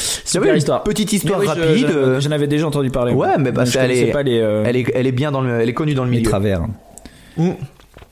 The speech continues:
Speaker 2: Mais voilà, une petite histoire
Speaker 1: Mm.
Speaker 2: rapide que vous pourrez raconter. Euh, ça nous ferait plaisir que vous parliez de, de nos petites histoires, euh,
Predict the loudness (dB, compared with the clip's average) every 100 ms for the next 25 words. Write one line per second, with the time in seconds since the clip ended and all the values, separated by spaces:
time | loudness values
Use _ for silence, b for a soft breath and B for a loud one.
0 | _ -20 -6 -2 0 0 0 -2 -2 -2
1 | 0 -2 -2 -2 -2 0 0 0 0 -2
2 | -2 0 0 0 -4 -8 -20 -20 -20 -18
3 | -6 -4 -2 -2 -2 0 -2 -2 -2 0
4 | 0 2 2 0 -4 B B -2 -2 -2
5 | -2 -2 -2 -2 0 0 -2